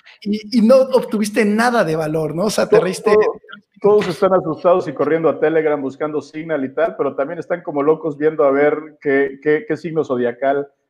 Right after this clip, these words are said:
Speaker 2: les queda
Speaker 1: Sí.
Speaker 2: mejor, o cuál es el que te compara mejor, qué animal eres, <laughs> qué, qué, qué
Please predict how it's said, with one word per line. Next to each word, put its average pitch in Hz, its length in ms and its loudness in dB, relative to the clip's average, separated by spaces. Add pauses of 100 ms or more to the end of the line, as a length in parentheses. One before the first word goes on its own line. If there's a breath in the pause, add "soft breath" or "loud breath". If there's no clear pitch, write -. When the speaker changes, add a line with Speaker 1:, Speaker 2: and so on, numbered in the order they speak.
(120)
Speaker 2:
les 123 160 -10
queda 135 180 4
Speaker 1:
Sí. 254 60 0
Speaker 2:
mejor, 127 520 0
o - 140 -8
cuál 160 160 2
es 160 100 0
el 143 140 -4
que 131 100 -10
te 120 140 -10
compara 127 400 2
mejor, 127 380 -2
qué 151 80 0
animal 143 340 0
eres, 135 380 0
<laughs> - 20 -20
qué, 156 140 -2
qué, - 240 -10 (180)
qué - 140 -12